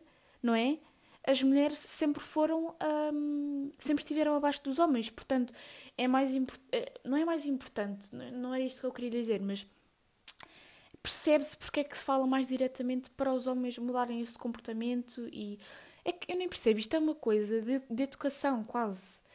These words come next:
É porque é nojento, tipo, os piropos e não sei o quê.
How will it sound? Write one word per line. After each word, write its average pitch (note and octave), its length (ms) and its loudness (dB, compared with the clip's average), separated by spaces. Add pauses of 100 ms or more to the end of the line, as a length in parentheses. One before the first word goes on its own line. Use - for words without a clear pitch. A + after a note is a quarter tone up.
(140)
É - 80 0
porque - 220 -2
é - 20 4
nojento, D4 760 2 (340)
tipo, C#4+ 200 0
os C#4 100 -2
piropos A3+ 480 2
e A#3+ 80 2
não A#3 100 0
sei A#3 200 -2
o A3 40 -10
quê. A3+ 400 -6